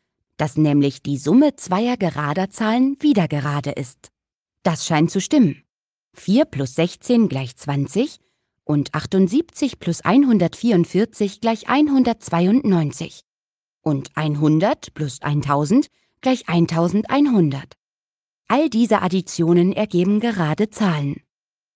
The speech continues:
Uns würden sicher noch viele Beispiele einfallen, doch Beispiele sind kein Beweis.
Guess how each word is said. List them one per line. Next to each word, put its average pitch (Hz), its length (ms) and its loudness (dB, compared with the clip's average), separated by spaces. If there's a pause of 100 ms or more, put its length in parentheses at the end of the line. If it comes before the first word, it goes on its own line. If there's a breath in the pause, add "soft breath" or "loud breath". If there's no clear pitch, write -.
(180)
Uns 156 300 0
würden 175 260 2
sicher 185 280 0
noch 151 180 0
viele 269 320 0
Beispiele 156 560 -2
einfallen, 165 520 -2 (420)
doch 240 180 -4
Beispiele 277 600 0
sind 262 260 0
kein 180 260 0
Beweis. 180 600 -4